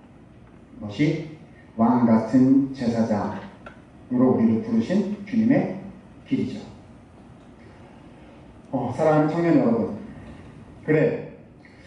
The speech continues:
우리는 예수님께서 어떻게 살아가셨는지 아주 잘 알고, 많이 들어서 너무 잘 알고 있습니다. 예수님이 겸손하셨고, 약한 사람들의 편에 서셨고, 자신을 낮추셨고,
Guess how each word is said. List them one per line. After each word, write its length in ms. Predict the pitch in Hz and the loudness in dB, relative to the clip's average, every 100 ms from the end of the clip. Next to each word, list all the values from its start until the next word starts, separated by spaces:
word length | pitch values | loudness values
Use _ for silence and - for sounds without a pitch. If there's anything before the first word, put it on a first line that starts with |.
| - - - - | -20 -20 -20 -4
우리는 280 | 135 190 226 | 2 4 4
예수님께서 1000 | 277 202 190 185 - - 196 - - - | 4 2 0 0 0 2 2 2 -6 -6
어떻게 340 | 254 151 185 175 | -4 -2 -2 -4
살아가셨는지 1000 | 208 220 185 165 165 151 135 214 - - - - - - | 0 0 2 0 0 2 2 0 -4 -10 -18 -20 -20 -8
아주 260 | 202 208 196 | -4 -2 -2
잘 160 | - | 0
알고, 400 | 113 117 113 - - - - - | 0 0 -2 -4 -8 -16 -20 -10
많이 320 | 143 180 208 147 | -2 0 0 2
들어서 240 | 135 139 | 0 2
너무 220 | 139 143 - | 0 0 -2
잘 160 | 156 | -4
알고 280 | - 220 - | -4 -4 -4
있습니다. 360 | - - - - - - - - | -4 -6 -10 -14 -20 -20 -20 -2
예수님이 400 | 147 151 165 165 | 0 0 0 0
겸손하셨고, 800 | 147 147 156 135 - - - - - - - 143 | 2 2 2 0 -2 -8 -12 -14 -16 -20 -8 -2
약한 280 | 139 170 165 | 0 2 2
사람들의 460 | 160 151 143 143 | 2 2 2 2
편에 240 | 160 143 - | 4 2 2
서셨고, 680 | - 131 - 214 - - - - - - | -2 -2 0 -2 -2 -10 -16 -20 -20 -10
자신을 300 | 135 175 165 | -6 0 2
낮추셨고, 840 | 147 - 147 131 - 175 180 - | 2 -2 -4 -4 -2 -2 -2 -8